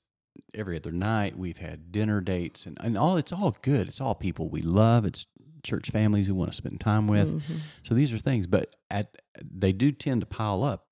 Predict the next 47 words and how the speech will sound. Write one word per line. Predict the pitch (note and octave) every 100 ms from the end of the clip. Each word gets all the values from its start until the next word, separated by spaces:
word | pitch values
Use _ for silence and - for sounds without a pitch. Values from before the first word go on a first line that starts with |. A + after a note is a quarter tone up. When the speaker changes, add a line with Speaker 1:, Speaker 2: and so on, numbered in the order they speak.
| -
Speaker 1:
sometimes. | D#2+ D#2 D#2 D#2 E2
I | E2+
mean, | F#2+
we | F#2+
had | G2+
a |
Speaker 2:
Yes. | E2+
Speaker 1:
big | E2 G2+ G2
staff | - F#2 F2+ -
Christmas | G2+ F#2+ F#2+ -
party | G2 F#2 F#2
with, | E2+ E2
what, | E2+ -
forty | - F#2 G2+ G2
people | G2 G#2+ G#2
there | G#2+ G#2+ A2 A2+
Speaker 2:
Mm-hmm, | F3+ F#3
forty | - F3 F#3 F#3+
Speaker 1:
between | G#2 F#2+
our | F2+
Speaker 2:
people. | F2
Speaker 1:
elders, | F#2 G2 G2 -
staff, | - F#2+ F#2 E2+
and | F#2
their | F2
wives | D#2+ F2+ F#2+ F#2
and, | E2+ D#2 D#2+
and | E2 E2 - F2+
husbands | F#2+ F#2+ F#2+ G2 F2+
and | D#2 - - -
spouses. | - F#2+ F#2+ F#2 F2+
And | D#2+ - - - - - - -
so, | E2+
yeah, | F#2 A#2 E2
so, | F2+ - E2+ D#2+ - - -
I |
mean, | F2+ D#2+ D#2+
we've | G#2
been | C#3 A#2+ F2
going | - F2+ G#2+ A#2 -
and | E2 D2+
blowing, | E2 D#2+ F#2+ G#2 - - - - - - _ _
but | - -
we |
still | - - F2
feel | D2+ - E2+ D2
fantastic. | - - D#2 D2+ D2+ - E2 D2+ - -